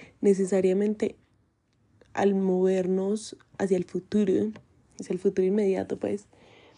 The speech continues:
tomamos decisiones con información incompleta.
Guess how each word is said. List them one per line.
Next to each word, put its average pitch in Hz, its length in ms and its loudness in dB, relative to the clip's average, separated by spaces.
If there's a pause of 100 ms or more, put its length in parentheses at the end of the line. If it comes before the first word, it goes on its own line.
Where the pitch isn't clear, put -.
(720)
tomamos 185 380 4
decisiones 190 580 6
con 202 140 4
información 175 520 0
incompleta. 190 720 2